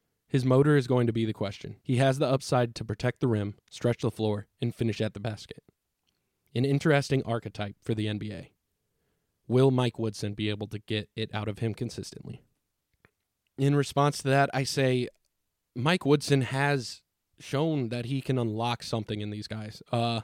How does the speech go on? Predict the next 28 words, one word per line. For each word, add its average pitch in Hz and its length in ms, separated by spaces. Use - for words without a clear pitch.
just, 127 300
I 127 160
mean, 120 180
he 131 160
showed 143 260
it 123 120
in 117 180
T-, 117 200
Trace 117 240
Jackson 113 340
Davis, - 380
I - 100
should - 220
say. - 260
Trace 180 260
Jackson 165 380
Davis 117 300
that 107 160
final 107 340
year 101 340
was 110 220
unlike 131 520
any 143 300
Trace 123 340
Jackson 113 380
Davis 104 380
we 104 100
saw. - 360